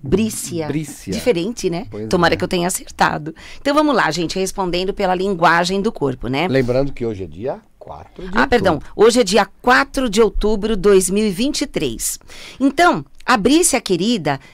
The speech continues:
Speaker 1: ela está perguntando assim: o que que é aparecer? Eu não entendi muito bem a sua pergunta. É, o que que é aparecer sinais nos ombros e no pescoço?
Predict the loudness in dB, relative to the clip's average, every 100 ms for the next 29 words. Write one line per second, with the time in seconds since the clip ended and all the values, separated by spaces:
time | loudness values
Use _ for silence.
0 | _ 2 2 0 0 0 0 0 0 0
1 | 0 -2 -4 -8 -8 -4 -2 0 2 0
2 | 2 2 2 -2 0 0 0 -2 -2 -2
3 | -4 -4 -4 -4 -4 -4 -2 -2 -4 -4
4 | -4 -2 -4 -4 -6 -10 -14 -18 0 4
5 | 4 2 -2 -2 0 2 2 4 4 4
6 | 2 2 0 2 0 2 4 4 4 2
7 | 0 -2 -4 -8 -8 0 2 2 4 4
8 | 4 2 -2 -2 -2 -2 0 0 0 -2
9 | -4 -6